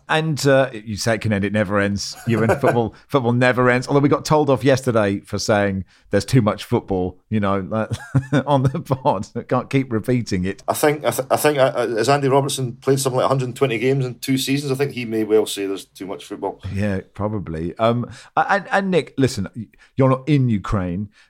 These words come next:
Speaker 1: and you can't speak for everyone there, but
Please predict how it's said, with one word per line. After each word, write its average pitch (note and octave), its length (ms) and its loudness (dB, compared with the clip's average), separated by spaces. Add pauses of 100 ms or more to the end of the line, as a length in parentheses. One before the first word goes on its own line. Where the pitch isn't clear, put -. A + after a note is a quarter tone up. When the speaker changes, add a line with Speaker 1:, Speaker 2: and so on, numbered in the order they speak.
(640)
Speaker 1:
and A#2 180 0
you A2 80 0
can't A2 240 0
speak G#2+ 260 -2
for A2 120 0
everyone G#2+ 400 2
there, G#2 280 0
but G#2+ 340 -8